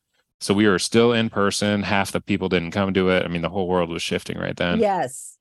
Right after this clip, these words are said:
Speaker 1: March seventeenth, we delivered our very first three-day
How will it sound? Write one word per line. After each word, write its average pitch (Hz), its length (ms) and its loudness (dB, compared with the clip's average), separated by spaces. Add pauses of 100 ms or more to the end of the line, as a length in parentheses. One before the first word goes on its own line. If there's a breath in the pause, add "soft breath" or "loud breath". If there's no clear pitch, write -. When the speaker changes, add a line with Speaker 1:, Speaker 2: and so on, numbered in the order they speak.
(120)
Speaker 1:
March 113 320 4
seventeenth, 120 640 0
we 92 240 2
delivered 92 420 2
our 80 120 2
very 92 300 4
first - 500 -2
three-day 87 720 2